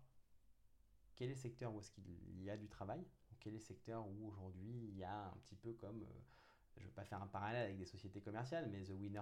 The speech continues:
takes all, on sait que sur une pratique, évidemment, on va pas s'installer seul demain matin en concurrence, parce qu'on sait que généralement, c'est l'apanage de cabinets qui sont plus imp-,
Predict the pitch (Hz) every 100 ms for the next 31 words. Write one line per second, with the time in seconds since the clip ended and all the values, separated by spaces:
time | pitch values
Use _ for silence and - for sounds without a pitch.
0 | 98 - - 120 123 - - 120 107 95
1 | 95 104 - 98 123 131 - - - -
2 | 95 95 92 117 101 101 113 - 101 -
3 | 90 87 113 113 104 95 92 90 117 113
4 | 95 - 90 110 131 - - 104 113 90
5 | 113 113 92 87 90 98 127 90 - 95
6 | 107 98 90 90 95 123 127 98 104 101
7 | 95